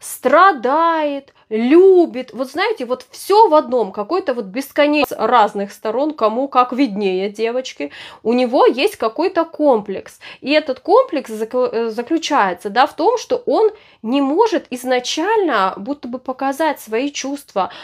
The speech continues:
показать свои эмоции. Причём сам от этого бесится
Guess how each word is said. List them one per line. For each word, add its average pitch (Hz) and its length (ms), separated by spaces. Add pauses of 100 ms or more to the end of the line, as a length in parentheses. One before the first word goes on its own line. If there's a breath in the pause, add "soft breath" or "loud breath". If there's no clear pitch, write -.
показать 285 540
свои 247 280 (140)
эмоции. 254 580 (160 loud breath)
Причём 247 420
сам 311 500
от 214 160
этого 220 340
бесится 285 960